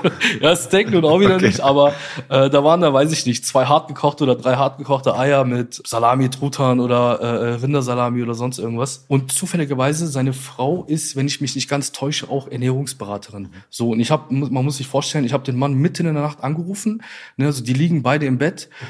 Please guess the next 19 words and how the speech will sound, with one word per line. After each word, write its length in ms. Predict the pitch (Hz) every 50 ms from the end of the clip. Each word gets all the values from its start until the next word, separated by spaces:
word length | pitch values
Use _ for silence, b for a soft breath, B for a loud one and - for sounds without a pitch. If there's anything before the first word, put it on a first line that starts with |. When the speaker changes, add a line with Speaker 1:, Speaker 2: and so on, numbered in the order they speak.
| B B
Speaker 1:
und 180 | - 131 131 123
ich 100 | 139 -
bin 100 | - 156
am 120 | 143 131 127
Telefon 400 | - 170 185 202 - 156 147 139
und 60 | 131
sag 200 | 127 135 135 -
denen, 140 | - 127 131
"Hey, 260 | 143 151 160 165 -
was 200 | 110 113 - -
soll 120 | - 123 117
ich 140 | 113 -
machen?" 300 | - 185 208 202 143 104 - -
Und 360 | - 127 127 127 131 - -
seine 220 | - 135 131 135 135
Frau 260 | - - 160 180 -
hat 140 | 196 196 -
schon 180 | - 175 156
gleich 440 | 127 147 147 190 233 226 - - -